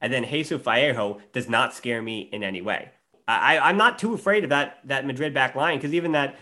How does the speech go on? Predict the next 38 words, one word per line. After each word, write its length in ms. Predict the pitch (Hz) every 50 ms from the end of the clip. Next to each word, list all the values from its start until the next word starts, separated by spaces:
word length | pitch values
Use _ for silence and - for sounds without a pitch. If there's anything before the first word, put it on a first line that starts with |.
| - -
the 80 | - 135
Mendy, 600 | 127 131 143 151 160 147 143 139 135 131 - -
Mar-, 240 | 120 127 131 139 139 - -
uh, 140 | - 113 113
Marcelo, 640 | 113 117 117 - - 143 185 156 120 107 104 104 - - _ _ _ -
Mendy 380 | 117 131 170 202 208 208 160 135
has 120 | 113 104
not 220 | 120 110 98 90
been 140 | 104 113 107
as 80 | 104 92
good 160 | 95 113 107
as 80 | 101 101
he 60 | 110
was 200 | 101 101 98 92
last 280 | 98 95 90 - -
year. 180 | - - - -
I 60 | - 117
mean, 140 | 123 120
he 80 | 131 156
was 160 | 147 135 101
very 260 | 101 117 143 202 202
good 200 | 135 - 95 87
last 280 | 85 82 80 - - -
year, 240 | 104 107 110 - - - _ _ -
and 100 | - 120
he's 140 | 135 135 131
kind 240 | - 143 139 156 165
of 60 | 151
been, 340 | 156 156 156 151 143 - - -
you 80 | 135 127
know, 120 | 107 101
hot 240 | 107 - 123 120 131
or 60 | 143
cold. 380 | 139 - 220 190 107 - - - - _ _ -
And 80 | 135 156
then 120 | 151 151
Lucas 260 | 180 185 - 151 135
Vasquez, 640 | - 147 160 196 196 - 123 110 110 117 123 -